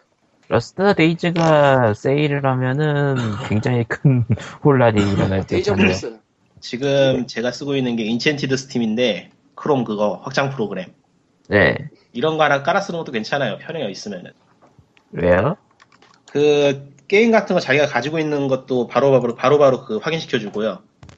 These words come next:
Speaker 3: 가지고 있는 거 또
Speaker 1: 네.
Speaker 3: 살 일이 없다는 게 일단 메리트고.
Speaker 2: 근데 그거는 그냥 해도 보여.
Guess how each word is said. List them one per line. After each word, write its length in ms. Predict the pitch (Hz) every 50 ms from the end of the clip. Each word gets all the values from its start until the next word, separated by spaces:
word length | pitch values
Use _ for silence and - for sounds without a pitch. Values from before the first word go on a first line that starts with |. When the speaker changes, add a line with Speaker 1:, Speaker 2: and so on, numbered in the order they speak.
| - - - - -
Speaker 3:
가지고 300 | - 127 135 156 156 170
있는 100 | 160 151
거 60 | 147
또 80 | -
Speaker 1:
네. 60 | - -
Speaker 3:
살 120 | - 196 185
일이 120 | 165 151
없다는 340 | 127 - 143 139 131 131 123
게 220 | 120 117 113 104
일단 280 | 98 98 104 - 120 107
메리트고. 480 | 98 98 98 - - 104 101 98 101 - _ _ _ _ _ - - -
Speaker 2:
근데 180 | 175 185 214
그거는 340 | 202 - 156 160 196 202 190
그냥 260 | 180 - 165 175 180 185
해도 200 | 180 180 165 160
보여. 360 | - 131 135 139 139 151